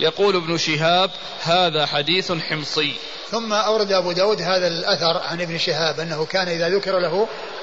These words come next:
Speaker 2: النهي عن يوم، صيام يوم السبت قال: "هذه، هذا حديث حمصي"، يعني وهذا فيه توهين، يعني في، آه، هذه الكلمة توهين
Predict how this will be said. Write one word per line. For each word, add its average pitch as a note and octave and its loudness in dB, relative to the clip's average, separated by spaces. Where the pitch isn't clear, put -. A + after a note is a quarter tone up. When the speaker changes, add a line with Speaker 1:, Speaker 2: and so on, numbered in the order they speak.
Speaker 2:
النهي F#3 0
عن F3 -2
يوم، F#3 0
صيام F#3+ 0
يوم F3 0
السبت G#3+ 2
قال: G3 2
"هذه، G3 2
هذا F#3+ 2
حديث F#3+ 2
حمصي"، E3+ 0
يعني F#3+ 4
وهذا G3 4
فيه G#3+ 2
توهين، G3+ 2
يعني E3 2
في، F#3+ 4
آه، F#3+ 4
هذه F3 2
الكلمة G3 2
توهين F#3 0